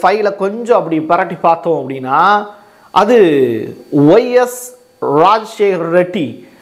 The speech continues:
அவருடைய பெயர் தான் முன்னாடி வந்து நிக்கும். ஏன்னா அவருடைய பொண்ணு தான் இந்த ஒய் எஸ் ஆர் Sharmila அப்படிங்கிறவங்க. அவங்களுக்கு ஒய் எஸ் ஆர் Rajshekhar Reddy அப்ப யாரு அப்படின்னு நம்ம தெரிஞ்சுக்கணும்ல. ஆந்திரா,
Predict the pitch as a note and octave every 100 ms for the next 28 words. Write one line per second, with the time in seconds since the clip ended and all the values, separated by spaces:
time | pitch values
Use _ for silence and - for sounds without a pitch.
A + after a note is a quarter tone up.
0 | - _ - D#3 G#3+ D#4 D#4 C4+ A3+ F#3+
1 | D#3+ C3+ B2 - - _ _ _ _ G#3+
2 | A3 B3 A3 G3+ A#3+ - - D3+ E3 F#3+
3 | F3+ D3+ D#3+ C#3+ - D3+ - - _ D#3
4 | G#3+ C4 A3 D#3 B2 - - D#3+ G3 C4
5 | A3+ F3+ D#3+ F3+ G3 A#3+ G#3 A3+ F#3+ B2+
6 | G#2+ - _ _ _ _ _ - G3 G#3+
7 | D#3+ C3 C3+ E3 F#3+ F#3 - E3 E3 E3
8 | D3 D3 C#3+ C3+ B2+ B2+ B2 B2 A#2 B2
9 | - - - _ _ _ - G3+ A#3+ A3
10 | G#3 G#3+ F#3+ F3+ D#3+ - - - - G#3+
11 | B3+ C4 G#3+ G#3 A#3 B3+ B3+ A#3+ A3 G3
12 | G#3 F#3+ E3+ E3+ F3+ E3+ E3 - D3 F3
13 | F#3+ F3+ D3+ D#3+ D#3+ D#3+ D3 C3+ C3+ D3
14 | D3 - - - - - A3 B3 A3+ G#3+